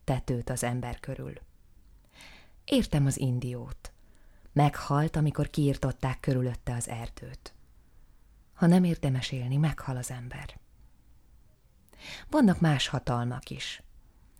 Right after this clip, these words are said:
A zenéért érdemes élni. Egy egész napnyi csend után felébred a zeneszomj. Faházamban van egy zongora. Hála Istennek, nincs rend a világon. Ha rend volna,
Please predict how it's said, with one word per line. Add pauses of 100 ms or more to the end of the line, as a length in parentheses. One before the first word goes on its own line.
(200)
A
zenéért
érdemes
élni. (1040)
Egy
egész
napnyi
csend
után
felébred
a
zeneszomj. (1080)
Faházamban
van
egy
zongora. (920)
Hála
Istennek, (120)
nincs
rend
a
világon. (540)
Ha
rend
volna,